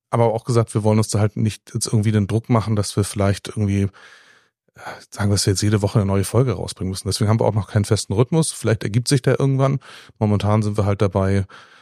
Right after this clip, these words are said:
eher spontan oder, äh, unkoordiniert, äh, sozusagen die Leute anzusprechen, ob sie mit uns über Dinge reden wollen.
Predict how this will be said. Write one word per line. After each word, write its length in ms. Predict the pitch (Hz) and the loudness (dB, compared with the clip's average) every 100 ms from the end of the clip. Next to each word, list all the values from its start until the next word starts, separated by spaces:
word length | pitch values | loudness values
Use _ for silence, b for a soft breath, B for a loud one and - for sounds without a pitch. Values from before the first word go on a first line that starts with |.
| B _ - | B _ -6
eher 300 | 113 110 117 | -2 -2 -4
spontan 680 | - - 104 90 95 113 117 | -12 -2 -2 0 -2 0 0
oder, 320 | 107 101 98 - | 0 -2 -2 -6
äh, 60 | 98 | -6
unkoordiniert, 1000 | 98 - 110 - 117 101 113 110 110 - | -6 0 -2 0 0 2 2 2 0 -2
äh, 260 | - 104 101 | -2 0 0
sozusagen 520 | 104 - 110 104 104 | -2 -2 0 2 2
die 160 | 104 98 | 0 0
Leute 460 | 110 104 107 107 | -2 0 2 2
anzusprechen, 540 | 98 110 117 - 101 117 | 0 -2 -2 -2 0 -2
ob 120 | - | -4
sie 260 | - 101 | -6 -4
mit 260 | 104 113 104 | -2 -4 -2
uns 200 | 101 104 | 0 0
über 160 | 104 104 | 0 2
Dinge 280 | 120 110 | 2 0
reden 200 | 95 95 | -2 -6
wollen. 260 | 92 117 113 | -6 -6 -8